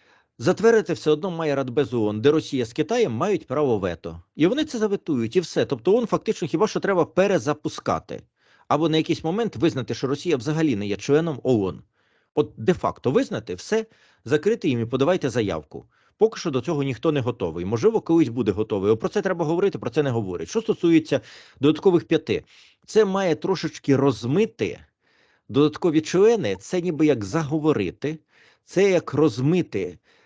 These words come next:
вплив взагалі оцих постійних членів, тобто внести туди якийсь додатковий дисонанс.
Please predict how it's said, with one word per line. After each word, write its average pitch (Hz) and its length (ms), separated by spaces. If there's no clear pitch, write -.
вплив 180 460
взагалі 127 540
оцих 135 500
постійних 151 640
членів, 104 580
тобто 127 360
внести 180 480
туди 139 260
якийсь 147 280
додатковий 127 600
дисонанс. 104 920